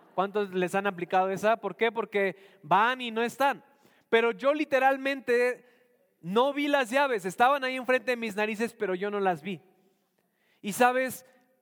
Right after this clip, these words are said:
creo que muchas veces así nos pasa con Dios. Aquí está diciendo, "Pues estoy a punto de hacer algo nuevo,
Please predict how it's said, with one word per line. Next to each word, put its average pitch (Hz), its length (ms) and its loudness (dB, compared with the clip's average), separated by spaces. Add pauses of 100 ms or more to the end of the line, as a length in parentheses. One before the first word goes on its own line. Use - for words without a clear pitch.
(340)
creo 254 260 0
que 277 100 -2
muchas 247 400 -2
veces 233 420 -4
así 196 280 -2
nos 220 180 -4
pasa 208 320 0
con 180 240 -8
Dios. 185 380 -6 (260)
Aquí 190 220 0
está 254 160 0
diciendo, 233 560 -2 (260)
"Pues 226 200 4
estoy 277 280 -2
a 294 80 6
punto 277 400 -2
de 254 80 4
hacer 240 240 0
algo 233 260 2
nuevo, 208 560 0